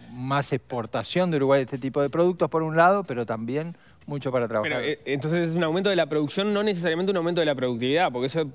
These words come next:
Speaker 2: podía, podía darse, ¿no? De que, que el, este, este tipo de producción de repente genere menos, porque capaz que, no sé, es menos intensiva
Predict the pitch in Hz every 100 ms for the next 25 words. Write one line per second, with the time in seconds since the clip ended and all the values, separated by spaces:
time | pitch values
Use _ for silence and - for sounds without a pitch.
0 | - - 127 135 139 104 113 131 135 147
1 | 147 135 117 139 160 131 127 123 110 117
2 | 117 113 113 113 110 104 98 - 139 151
3 | 143 156 160 151 135 139 143 147 143 -
4 | - 180 190 196 180 135 127 127 147 156
5 | 170 - 135 147 143 143 160 165 190 175
6 | - 123 113 113 107 107 117 117 110 104
7 | - 110 107 120 120 110 110 104 107 107
8 | - 139 147 151 151